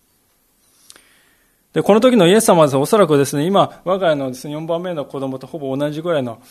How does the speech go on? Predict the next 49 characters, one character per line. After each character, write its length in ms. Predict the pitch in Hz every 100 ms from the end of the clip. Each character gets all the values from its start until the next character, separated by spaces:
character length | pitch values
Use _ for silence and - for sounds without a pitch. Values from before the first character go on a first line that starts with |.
| _ - 143
月 220 | 143 127
齢 160 | 131 127
と 80 | 131
い 20 |
う 20 |
か、 100 | 139
日 180 | 120 131
数 220 | - 165
が 140 | 127 117
経 100 | 131
っ 60 | 127
て 120 | 123
い 40 |
た 140 | 110 120
と 80 | 127
思 160 | 117
う 40 | 117
ん 20 |
で 80 | -
す 80 |
よ 80 | 139
ね。 160 | 151 185
生 220 | - 139
後 100 | 127
四 180 | 127 123
十 160 | 139 143
日、 300 | 123 - 156
五 140 | 135
十 160 | 127 143
日 400 | 127 - - _ _
ぐ 140 | 135
ら 80 | 120
い。 100 | 117 _ _ _ _ _ _ _ _ _ _ _ _ _ _ _ _ _ _ _ -
だ 120 | 185
か 60 |
ら 80 | 165
イ 80 | 139
メ 140 | 185
ー 20 | 208
ジ 80 |
が 100 | 156
と 120 | 135 143
て 100 | 175
も 180 | 175
で 80 | 170
す 120 | 165
ね、 240 | 170 147 -
湧 180 | 135
く 140 | 127